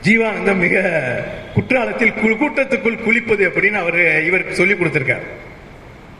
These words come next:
அப்படி சொல்லிக்கிட்டு இருப்பார். ஜீவானந்தம் இப்படி ஸ்கூ-, இலக்கிய மேடையில பேசினா வேற மாதிரி பேச்சு, குற்றால கு-, கூட்டத்துக்குள் குளிப்பது எப்படி அப்படின்னு. இப்படி ஒவ்வொரு ஆள்களுடையும், தீக்காசி, வள்ளிக்கண்ணன், யாரை எடுத்துக்கொண்டாலும்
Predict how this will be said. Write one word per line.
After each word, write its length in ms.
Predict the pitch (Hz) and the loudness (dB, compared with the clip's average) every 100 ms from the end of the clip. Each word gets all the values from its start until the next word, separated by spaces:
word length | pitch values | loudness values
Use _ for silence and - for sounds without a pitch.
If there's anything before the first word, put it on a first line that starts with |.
| - | -10
அப்படி 200 | 175 196 | -4 0
சொல்லிக்கிட்டு 340 | 208 202 180 170 | 2 2 0 0
இருப்பார். 180 | 131 - - - - - - - - - | -2 -4 -12 -14 -18 -20 -20 -20 -20 -6
ஜீவானந்தம் 380 | 135 196 175 151 | 0 2 0 -2
இப்படி 240 | 135 151 160 | 0 0 0
ஸ்கூ-, 300 | 165 123 95 - 82 113 | 0 0 -2 -10 -12 -2
இலக்கிய 300 | 175 - 196 | -2 0 0
மேடையில 440 | 185 208 220 214 | 0 0 0 0
பேசினா 260 | 208 226 208 | -2 -2 0
வேற 260 | 196 190 185 | 0 0 -2
மாதிரி 200 | 185 165 | -4 -2
பேச்சு, 320 | 165 - - - - - - - | -2 -2 -10 -12 -16 -18 -20 -6
குற்றால 380 | 175 - 214 202 | -4 0 0 0
கு-, 340 | 180 151 151 143 - - 226 | 0 2 2 2 -4 -2 0
கூட்டத்துக்குள் 500 | 247 226 - 180 175 | 2 2 2 0 2
குளிப்பது 440 | 190 202 170 147 | 0 2 2 2
எப்படி 300 | 127 127 110 | 0 -2 -2
அப்படின்னு. 480 | 90 117 123 107 80 - - - - - - - 202 | -2 -2 0 -2 -6 -14 -16 -20 -20 -20 -20 -4 -2
இப்படி 300 | 233 277 202 | 2 2 4
ஒவ்வொரு 460 | 170 247 285 269 | 4 4 2 2
ஆள்களுடையும், 760 | 220 214 214 196 165 147 117 - - - - - | 0 0 2 4 4 0 -2 -6 -10 -14 -10 0
தீக்காசி, 520 | 208 208 170 - 131 | 0 2 -2 2 0
வள்ளிக்கண்ணன், 640 | 120 160 190 175 139 123 - - - - - - - - - - - - - - - | 2 2 2 0 0 -2 -4 -12 -14 -18 -20 -20 -20 -20 -18 -18 -18 -20 -20 -20 -8
யாரை 360 | 117 135 196 214 | -4 -2 2 2
எடுத்துக்கொண்டாலும் 760 | 208 214 220 214 208 196 202 | 2 0 2 2 0 -2 -4